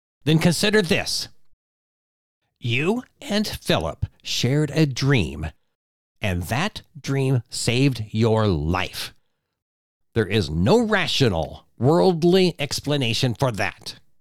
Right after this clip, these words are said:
That night of his escape,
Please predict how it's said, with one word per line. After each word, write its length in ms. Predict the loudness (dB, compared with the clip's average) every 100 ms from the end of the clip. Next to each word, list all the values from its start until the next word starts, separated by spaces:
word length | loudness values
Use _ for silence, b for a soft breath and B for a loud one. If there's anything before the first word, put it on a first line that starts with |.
| _ _ _ _ _ _ _ _ _ _ _ _ _ _ _ _ _ _ _ _ _
That 300 | -2 0 0
night 260 | 0 0 0
of 120 | 0
his 220 | 0 -2
escape, 800 | -4 -6 -8 -6 -4 -4 -6 -16